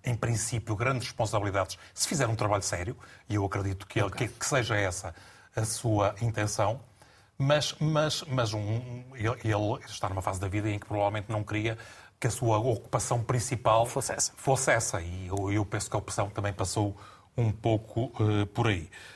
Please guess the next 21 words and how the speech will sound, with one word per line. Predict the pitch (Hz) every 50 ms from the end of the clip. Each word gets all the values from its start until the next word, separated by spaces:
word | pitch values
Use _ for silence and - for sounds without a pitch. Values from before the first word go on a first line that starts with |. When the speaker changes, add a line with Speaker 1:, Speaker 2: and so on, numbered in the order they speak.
| - -
Speaker 1:
Eh, | - 131 127 107
Angelino | 104 98 101 104 107 104
Ferreira, | - - - 110 107 107 104 104 95 92 90 87 - - - - - - - _ -
eh, | 123 117 - -
eh, | - 104 101 101 98 98 98 95 95 95 95 95 95 92 92 92 92 101
é | 98
um | 95 95
administrador, | 92 95 95 - - 107 98 101 98 95 92
eh, | 92 90 87 87 90 87 85 87 87 87 - - - - - 107
um | 113
ex-administrador | 120 110 98 110 107 101 101 104 110 107 - 113 104 98 95
do |
Futebol | 92 - 101
Clube | - 110 107 92
do | -
Porto | 101 95 -
conhecido, | - 98 - - 123 139 -
saiu | - - 104 95 95 98
em | 104
dois | 101 101 92
mil | 92 107 104 98 92 92 87